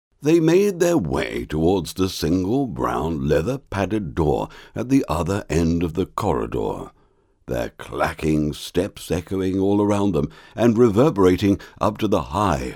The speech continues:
white ceiling above. As Barnabas stopped,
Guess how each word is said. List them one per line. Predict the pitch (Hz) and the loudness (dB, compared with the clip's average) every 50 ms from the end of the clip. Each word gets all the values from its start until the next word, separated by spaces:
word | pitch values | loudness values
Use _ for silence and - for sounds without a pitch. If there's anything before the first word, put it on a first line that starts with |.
| - - | -14 -10
white | - 55 67 90 95 82 - - - | -6 -4 -2 -2 -4 -4 -8 -14 -18
ceiling | _ - - 95 87 76 71 71 69 69 | _ -4 0 0 2 2 2 0 0 0
above. | 71 65 76 78 65 53 50 50 50 - - _ _ _ _ _ _ _ _ _ _ _ _ _ _ _ | -2 0 -2 -2 -2 -2 -6 -8 -12 -18 -20 _ _ _ _ _ _ _ _ _ _ _ _ _ _ _
As | 127 135 156 151 131 117 | 0 0 2 2 2 0
Barnabas | 101 92 113 135 160 185 202 156 104 92 87 - | 0 0 2 2 2 2 0 2 2 0 0 -2
stopped, | - - - 139 95 53 - - - - | -4 -4 -2 -2 0 -2 -2 -6 -10 -18